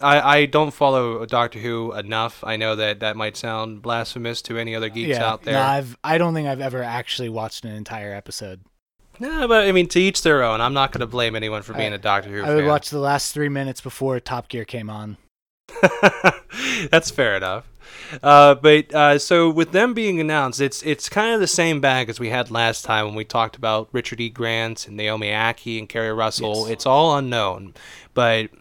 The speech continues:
Speaker 1: particularly for Matt Smith, he's said to have a major role.
Speaker 2: That's, I mean, that's the way they wrote it in Hollywood Reporter. And, I mean, so I will say this much, like, it is kind of, you know,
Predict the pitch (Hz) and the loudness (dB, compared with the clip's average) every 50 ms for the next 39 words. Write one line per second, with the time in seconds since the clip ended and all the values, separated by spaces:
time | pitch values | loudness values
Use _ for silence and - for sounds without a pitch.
0 | _ _ _ _ - - - - 190 214 214 214 196 175 160 143 123 - - 113 | _ _ _ _ -10 -10 0 2 2 2 2 2 2 2 2 2 0 -2 -4 -4
1 | 110 120 117 110 98 - - 156 151 131 113 - - - - - - - - - | -2 -2 -2 -2 -4 -6 -4 -4 -2 -2 -4 -6 -12 -20 -20 -20 -20 -12 -10 -8
2 | - - - - - 160 180 180 175 160 135 127 113 131 127 123 120 117 104 - | -6 -6 -8 -4 0 0 0 2 2 2 2 2 2 2 0 0 0 -4 -6 -10
3 | 107 104 107 113 127 139 147 139 127 120 110 104 104 117 123 - - - 165 160 | -12 -10 -8 -6 -4 -4 -4 -4 -4 -6 -6 -6 -6 -6 -6 -6 -6 -8 -10 -8
4 | - - - - - - 131 - 202 214 240 254 240 - - 285 262 254 247 240 | -10 -12 -12 -14 -18 -14 -6 -2 0 2 2 2 2 0 0 4 8 10 10 10
5 | 208 220 208 190 175 196 190 190 185 185 175 170 - _ - 170 151 151 143 143 | 8 6 4 4 4 4 4 4 4 2 0 -2 -6 _ -8 -6 -6 -6 -6 -6
6 | 139 143 - - - - 160 156 151 143 143 135 120 120 - - - 139 139 131 | -8 -8 -10 -12 -6 -2 0 0 2 2 0 -2 -2 -6 -10 -6 -4 -2 -2 -2
7 | 120 113 107 107 104 101 - _ _ _ _ - 139 131 123 120 131 123 - 147 | -2 -4 -6 -6 -8 -10 -14 _ _ _ _ -12 -8 -6 -6 -6 -8 -10 -8 -6
8 | 151 147 143 135 123 - - - - - _ - - 190 170 156 160 160 - _ | -4 -2 -2 -4 -6 -10 -16 -20 -20 -18 _ -2 2 2 2 2 0 -4 -6 _
9 | - 170 175 170 180 180 165 - - - 214 214 214 208 208 196 156 147 170 180 | -4 -2 0 2 2 0 0 -2 -2 -2 0 2 2 2 0 -2 -4 -6 -6 -6
10 | - - 180 175 175 - - - 131 123 - - - 139 135 139 143 139 127 - | -6 -6 -6 -8 -8 -8 -8 -10 -10 -10 -12 -14 -12 -8 -6 -4 -4 -4 -6 -8
11 | - - - 131 127 127 120 117 110 - - - _ _ - 127 110 98 101 104 | -8 -10 -10 -8 -8 -8 -8 -10 -12 -16 -20 -20 _ _ -16 -14 -14 -14 -16 -18